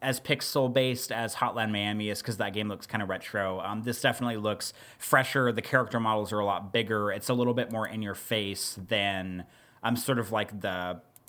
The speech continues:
I guess, like, drawn out perspective of Hotline Miami.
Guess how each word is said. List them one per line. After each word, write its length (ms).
I 80
guess, 200
like, 200
drawn 540
out 340
perspective 580
of 140
Hotline 320
Miami. 440